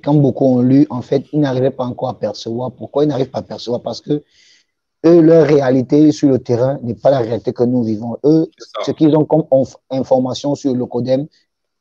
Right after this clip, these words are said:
Speaker 1: ce que, ce que nous on a comme information sur le codem, eux, ils ne l'ont pas. Donc, il y a un racisme qui est bien divisé.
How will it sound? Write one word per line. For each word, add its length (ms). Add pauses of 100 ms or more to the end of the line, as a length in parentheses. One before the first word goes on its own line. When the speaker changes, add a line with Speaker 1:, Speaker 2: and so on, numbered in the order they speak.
(160)
Speaker 1:
ce 100
que, 160
ce 80
que 100
nous 80
on 60
a 80
comme 200
information 380
sur 140
le 60
codem, 320
eux, 340
ils 140
ne 80
l'ont 220
pas. 220 (1000)
Donc, 240
il 80
y 40
a 60
un 160
racisme 560
qui 140
est 60
bien 260
divisé. 580